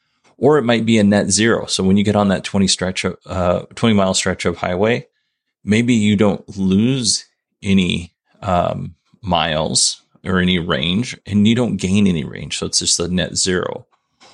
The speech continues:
Or maybe it's a little weaker in some places and you lose, you know, less. So you're, you're not gaining any range while you're driving, but you're not losing range as quickly as you would have if there wasn't there.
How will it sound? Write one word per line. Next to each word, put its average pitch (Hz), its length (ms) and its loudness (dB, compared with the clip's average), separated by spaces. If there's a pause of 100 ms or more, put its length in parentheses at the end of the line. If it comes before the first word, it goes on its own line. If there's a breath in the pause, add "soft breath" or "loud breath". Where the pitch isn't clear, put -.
(220 soft breath)
Or 131 640 2 (160)
maybe 104 480 2
it's 95 120 -2
a 101 60 2
little 95 240 2
weaker 107 360 0
in 90 140 2
some 87 220 -2
places 87 460 -2
and 95 220 0
you 95 120 4
lose, 95 540 0 (360)
you 95 140 -6
know, 90 260 -4
less. - 560 0
So - 160 -2
you're, 98 320 2 (320)
you're 107 120 0
not 110 260 0
gaining 110 400 2
any 95 220 2
range 85 420 -2
while 87 100 -2
you're 87 140 -2
driving, 95 380 -2
but 101 160 -2
you're 107 60 0
not 104 200 0
losing 98 400 2
range 85 380 -2
as 90 200 -6
quickly 87 380 -2
as 85 140 -2
you 87 100 -8
would 85 180 -6
have 82 220 -6
if 87 180 -10
there 90 160 -4
wasn't 85 400 -4
there. - 400 -14